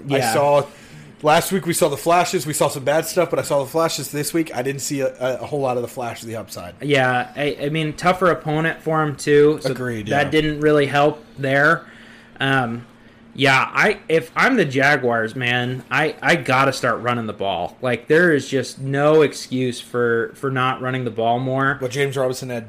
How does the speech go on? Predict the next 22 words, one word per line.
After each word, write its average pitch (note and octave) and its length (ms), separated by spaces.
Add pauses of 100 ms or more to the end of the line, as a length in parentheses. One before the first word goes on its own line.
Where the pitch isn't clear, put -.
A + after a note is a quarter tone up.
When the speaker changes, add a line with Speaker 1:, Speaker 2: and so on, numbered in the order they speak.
(140)
Speaker 2:
like, A#2 180
seven C#3 360
carries C3 260
for C3+ 140
forty-six B2+ 320
Speaker 1:
Yeah, A#2 280
Speaker 2:
yards. C3+ 140
Speaker 1:
I C#3 140
don't F#3+ 240
understand D3+ 760
what C3+ 140
he's C#3+ 260
trying D3 320
to C3 60
do. C#3 600
Yeah, C#3+ 140
he C3+ 60
had C#3+ 80
eleven C#3+ 460
carries, D3+ 260
forty-seven C3 480
yards. G2+ 400